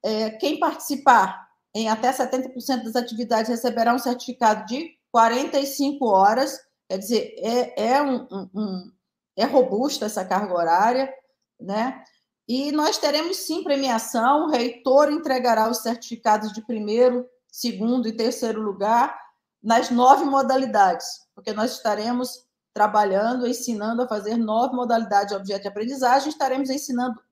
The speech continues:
em que plataformas nacionais e internacionais eles poderão subir esses objetos de aprendizagem para enriquecer o, o currículo. Então,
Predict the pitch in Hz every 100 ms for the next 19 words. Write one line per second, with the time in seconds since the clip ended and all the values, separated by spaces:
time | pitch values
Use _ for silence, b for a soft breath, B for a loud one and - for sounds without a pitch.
0 | _ 226 247 247 302 294 269 254 233 226
1 | 240 240 226 233 240 214 214 226 240 226
2 | 226 226 220 208 196 220 - _ _ -
3 | 214 220 - 214 208 202 214 220 233 185
4 | 220 220 214 202 190 196 196 202 202 214
5 | 185 196 220 226 208 220 220 208 208 202
6 | 202 208 _ 202 208 226 202 - 147 190
7 | 254 262